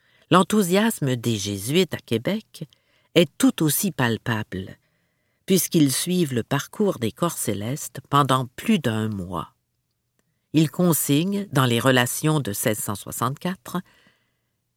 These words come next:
quelques observations qui pourront peut-être servir de fondement aux curieux pour en tirer quelques nouvelles connaissances. Le rapport qu'ils nous ont laissé de leurs observations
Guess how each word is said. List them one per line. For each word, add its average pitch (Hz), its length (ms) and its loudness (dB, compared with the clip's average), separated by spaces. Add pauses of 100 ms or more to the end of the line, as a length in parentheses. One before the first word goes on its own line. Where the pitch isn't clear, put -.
(300)
quelques 208 460 2
observations 151 960 0
qui 151 200 0
pourront 165 640 0 (500)
peut-être 185 720 0
servir 143 520 0
de 127 100 0
fondement 131 580 0
aux 113 160 -2
curieux 156 600 -2 (560)
pour 175 180 4
en 180 100 4
tirer 185 640 2
quelques 160 380 2
nouvelles 151 560 2
connaissances. 120 1120 -2 (1500)
Le 175 100 8
rapport 185 520 6
qu'ils 160 160 2
nous 151 200 2
ont 151 80 4
laissé 143 540 4
de 117 140 -2
leurs 110 260 0
observations 120 800 -2